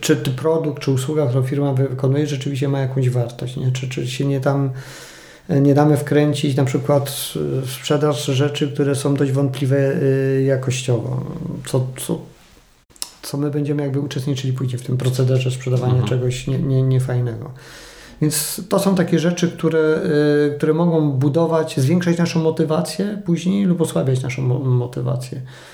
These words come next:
Speaker 1: A nie ma nic gorszego, jeżeli będziemy trac-, tracili motywację do pracy. Praca, a, w firmie powinna być realizacją nas samych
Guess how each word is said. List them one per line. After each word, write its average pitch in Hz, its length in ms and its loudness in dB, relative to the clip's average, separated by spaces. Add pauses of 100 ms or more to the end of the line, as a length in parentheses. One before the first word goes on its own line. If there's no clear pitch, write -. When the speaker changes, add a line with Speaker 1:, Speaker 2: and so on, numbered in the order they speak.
(260)
Speaker 1:
A 143 80 0
nie 160 140 4
ma 160 100 4
nic 180 220 2
gorszego, 160 360 2
jeżeli 147 220 0
będziemy 147 300 0
trac-, 131 340 -6
tracili 131 360 -2
motywację 120 520 0 (460)
do 123 100 4
pracy. 127 300 -2 (400)
Praca, 156 800 0
a, 139 640 0
w - 20 -2
firmie 147 600 2 (100)
powinna 156 340 2
być 147 180 0
realizacją 147 560 2
nas 139 400 2
samych 117 320 0